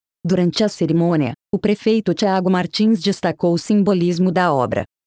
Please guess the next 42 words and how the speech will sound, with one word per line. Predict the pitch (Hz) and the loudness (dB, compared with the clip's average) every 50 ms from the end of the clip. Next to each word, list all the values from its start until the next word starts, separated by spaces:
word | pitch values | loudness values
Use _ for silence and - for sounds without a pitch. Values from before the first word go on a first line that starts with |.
| _ _ - | _ _ 0
"É | 190 185 | 2 2
a | 185 175 | 2 2
maior | 175 175 170 160 143 147 151 | 2 0 0 2 2 2 2
obra | 165 160 165 170 165 196 | 2 0 0 0 0 -2
da | 175 196 | 0 0
história | 190 180 - - 196 185 190 190 196 | -2 -2 -2 -2 0 0 2 0 0
de | 170 180 | 0 2
Unai | 196 190 202 220 202 196 | 2 2 2 2 2 2
e | 196 202 | 2 2
um | 214 202 | 2 2
verdadeiro | 180 202 190 165 175 180 165 151 190 185 180 175 | 2 0 0 0 0 0 0 0 0 0 0 0
presente | 160 - 170 180 170 160 165 160 151 - | -2 0 -2 -2 0 0 0 0 -2 -2
para | - - 180 175 | -4 -2 -2 -2
a | 175 | -2
população", | - 175 156 - 156 139 135 - - - - 175 175 185 180 - _ _ - | -2 -2 -2 0 -2 -2 -2 -4 -6 -4 -2 -2 0 -2 -2 -6 _ _ -4
afirmou. | 190 170 - 196 185 196 170 139 120 113 117 - _ _ _ _ _ _ | -4 -2 0 0 0 2 0 0 -2 -4 -6 -10 _ _ _ _ _ _
Segundo | - - - 208 165 160 190 208 214 202 190 | -8 -4 -2 -2 0 0 2 2 2 2 2
ele, | 175 180 208 214 - _ _ - | 2 0 -2 -2 -6 _ _ -2
o | 214 | 0
anel | 208 185 175 175 185 196 214 | 0 2 2 2 2 2 0
viário | 202 185 202 180 170 165 165 | 0 0 0 0 0 0 0
vai | 156 160 170 170 | 0 0 0 2
melhorar | 175 170 175 175 185 175 180 185 196 185 | 2 2 2 2 2 2 2 0 0 0
de | 180 - 208 | 0 -2 -2
forma | - - 208 202 208 202 | -2 -2 0 0 0 -2
significativa | 190 - - 170 175 165 151 - 147 - 147 143 - - 190 175 185 180 | -2 -2 -2 0 0 0 0 0 -2 -2 -2 -2 -2 -2 -2 0 0 -2
o | 156 | -2
fluxo | - - - 208 196 - - - 233 202 | -2 -2 0 0 0 -2 -4 -4 -4 -2
de | 180 214 | -2 0
veículos | 180 185 170 175 - 170 175 160 - | 0 0 0 0 0 0 -2 -2 -2
pesados, | - 202 190 160 165 151 147 143 131 139 123 - - - _ _ _ | -2 -2 -2 0 0 0 0 0 -2 -2 -4 -4 -8 -12 _ _ _
como | - 208 196 190 185 | -2 0 0 0 0
bitrens | 160 190 202 202 220 233 240 208 170 | 0 -2 -2 0 0 0 0 0 -2
e | 196 | -4
carretas, | - - 185 180 175 175 175 180 - 165 143 123 - - - _ _ _ | -4 -2 -2 -2 0 0 -2 -2 -2 -2 -4 -4 -6 -12 -18 _ _ _
que | - | -2
atualmente | 190 180 170 196 196 185 175 175 175 180 - 196 | -2 0 0 0 2 2 2 2 0 0 0 -2
atravessam | 180 - - 170 160 143 170 175 - - 180 180 | -2 0 0 -2 0 0 -2 -2 -2 -2 -2 -2
a | 185 | -2
ponte | - - 226 247 254 247 - - | -2 -2 0 0 0 0 -2 -2
Abdon | 190 180 208 160 143 196 196 196 | -2 -2 -2 -2 0 0 0 0
Salgado, | 180 - - 190 180 175 165 175 170 165 156 139 143 131 | -2 -2 -2 -2 -2 -2 0 0 0 0 0 0 0 -2